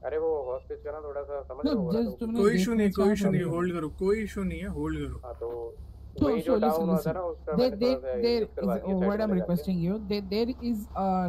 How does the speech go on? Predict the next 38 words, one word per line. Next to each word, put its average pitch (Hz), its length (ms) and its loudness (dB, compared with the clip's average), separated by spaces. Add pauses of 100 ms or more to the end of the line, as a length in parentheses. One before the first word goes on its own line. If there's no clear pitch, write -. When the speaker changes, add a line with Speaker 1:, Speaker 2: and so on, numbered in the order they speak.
Speaker 2:
like, 175 400 -2
empty 254 260 4
Speaker 1:
और - 120 2
Speaker 2:
airspace 208 300 0
Speaker 1:
सामान 131 140 0
Speaker 2:
at 139 60 -4
Speaker 1:
उसका 170 120 0
मेरे 170 140 4
Speaker 2:
the, 160 60 0
Speaker 1:
पास 131 160 -4
है, 143 60 -4
वो 156 100 -2
Speaker 2:
like, 185 180 0
Speaker 1:
बाद 190 120 2
में 220 80 2
Speaker 2:
Sandy 220 40 0
Speaker 1:
बता 202 120 0
Speaker 2:
Shores। - 280 -4
Speaker 1:
दूंगा। - 720 -8
Speaker 2:
Ask 247 240 -2
your 233 180 6
guy 180 540 0
to 247 120 6
land 208 220 2
over 202 220 0
there। - 400 -6
हम 240 120 4
लोग 285 140 2
वहाँ 269 180 4
नहीं 233 260 6
जाएंगे, 185 420 0 (760)
हम 240 160 4
लोग 277 200 0 (220)
आपसे 220 420 -2
यही 196 300 4
पे 226 80 2
बात 196 260 2
करेंगे। 165 420 -2